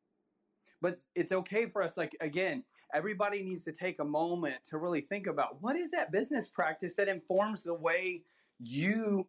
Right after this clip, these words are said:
lead, the way you act, the way you move,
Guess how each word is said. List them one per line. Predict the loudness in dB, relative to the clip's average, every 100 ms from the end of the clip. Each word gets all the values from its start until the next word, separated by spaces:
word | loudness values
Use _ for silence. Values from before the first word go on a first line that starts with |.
| -2
lead, | 2 4 4 2 0 -4 -20 -20 -12 0
the | 2
way | 4 4 4 0 -2
you | -4 -4 -2 0
act, | 0 -2 -8 -18 -18 -18 0
the | 2
way | 4 2
you | 2 -2
move, | 2 4 4